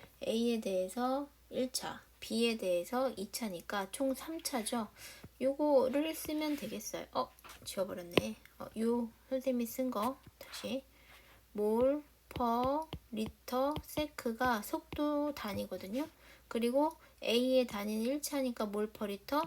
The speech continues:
얘는 이 차니까 몰의 제-, 몰의 제곱, L의 제곱 되겠죠. 제곱씩 되니까. 그러면 K 상수의 단위는 L의 제곱 퍼 몰의 제곱 S 해야, 여기다 이걸 해야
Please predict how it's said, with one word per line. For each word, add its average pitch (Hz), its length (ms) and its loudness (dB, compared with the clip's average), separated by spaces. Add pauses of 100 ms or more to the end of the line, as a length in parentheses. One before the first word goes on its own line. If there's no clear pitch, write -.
(160)
얘는 202 240 -4
이 220 200 -4
차니까 240 540 0
몰의 214 360 -2
제-, 185 240 -10
몰의 220 360 0
제곱, 226 340 0
L의 240 260 0
제곱 202 260 -6
되겠죠. 180 400 -10 (280)
제곱씩 220 480 -4
되니까. 180 500 -6 (380)
그러면 277 440 2 (220)
K 277 300 4
상수의 277 720 2 (260)
단위는 208 720 -2
L의 233 340 0
제곱 214 360 -4
퍼 311 340 -2
몰의 208 320 -2
제곱 262 420 0
S 208 300 -6
해야, 277 520 0 (460)
여기다 233 280 4
이걸 220 380 0
해야 285 540 4